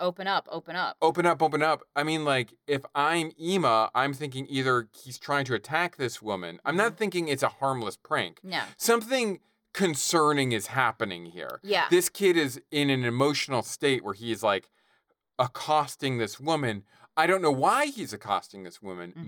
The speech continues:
Speaker 2: M-, if I have the balls, <laughs> basically, to be like, "Hey,
Speaker 1: Right.
Speaker 2: what are you doing? Maybe stop and figure out what's going on."
Speaker 1: Mm-hmm.
Speaker 2: You know, but she does not do that. She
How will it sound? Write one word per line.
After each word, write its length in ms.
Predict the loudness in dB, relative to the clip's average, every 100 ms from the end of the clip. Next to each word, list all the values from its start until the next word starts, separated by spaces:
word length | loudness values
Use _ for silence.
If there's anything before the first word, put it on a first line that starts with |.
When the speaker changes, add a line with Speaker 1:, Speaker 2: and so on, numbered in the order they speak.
| -14
Speaker 2:
M-, 100 | -16 _ -6
if 140 | 0
I 120 | 2
have 340 | 2 0 0 -2
the 140 | -16 -16 _ _ _ _ _
balls, 720 | 2 4 4 2 0 -2 -4 -8 -16
<laughs> 140 | -2
basically, 520 | 2 2 2 0 0
to 80 | -2
be 160 | -2 2
like, 220 | 2 0 2
"Hey, 420 | 2 2 -2 -12 _ _ _
Speaker 1:
Right. 300 | -6 -4 -4 _
Speaker 2:
what 240 | 0 2
are 40 |
you 160 | 2 -2
doing? 640 | 2 2 2 -2 -10 -20 _ _ _
Maybe 380 | 0 2 2 0
stop 340 | 0 0 0
and 120 | -2 -6
figure 220 | 0 2
out 160 | 2
what's 220 | 2 -2 0
going 340 | -2 -2 -4
on." 280 | -4 -4 -6 -14
Speaker 1:
Mm-hmm. 280 | -16 -14 -16 _ -4
Speaker 2:
You 160 | 0
know, 320 | 2 2 -2 0
but 140 | -2
she 120 | -2 -4
does 180 | -4
not 220 | 0 0 -2
do 140 | -2
that. 200 | 0 0
She 300 | -4 -14 -14